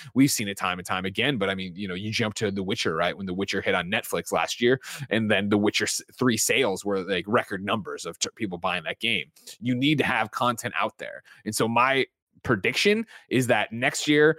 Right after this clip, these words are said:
in the run-up to The Last of Us debuting on H B O, is the run-up to, "Hey, here's Last of Us, uh, director's cut, A K A, or, and Last of Us remake bundled together," and what, however they're doing that, but all for PlayStation five, all as fancy as can be.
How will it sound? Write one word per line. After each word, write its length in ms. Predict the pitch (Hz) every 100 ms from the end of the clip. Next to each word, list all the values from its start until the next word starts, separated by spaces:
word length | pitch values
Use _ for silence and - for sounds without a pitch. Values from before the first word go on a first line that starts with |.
| -
in 100 | -
the 80 | 107
run-up 300 | 110 127 147
to 120 | -
The 120 | 131 120
Last 300 | 113 113 -
of 80 |
Us 120 | 117 117
debuting 460 | 110 107 110 107
on 80 | 104
H 180 | 104 -
B 140 | 101
O, 200 | 101 107 - -
is 140 | 110 101
the 100 | 101
run-up 380 | 113 131 131
to, 420 | - 117 110 110 -
"Hey, 200 | 127 120
here's 220 | 123 123
Last 280 | 107 110 117
of 80 | 117
Us, 120 | 117 - _ 78 -
uh, 160 | 104 101
director's 520 | 107 110 113 123 -
cut, 260 | - 113 -
A 140 | 113
K 300 | - 107 104
A, 40 | -
or, 80 | 123 110
and 160 | 131 120
Last 280 | 110 120
of 80 | 110
Us 100 | 107
remake 460 | 107 123 104 101 -
bundled 320 | 113 113 101
together," 340 | 101 104 101
and 140 | 98 98
what, 100 | 95
however 460 | 98 104 101 95
they're 160 | 98 98
doing 240 | 87 80
that, 200 | 82 85 -
but 80 | 104
all 140 | 120
for 120 | -
PlayStation 460 | 107 104 - - 95
five, 260 | 92 90 - - -
all 180 | - 117
as 100 | 113
fancy 320 | 117 110 -
as 80 | 98
can 200 | - 95
be. 340 | 98 107 87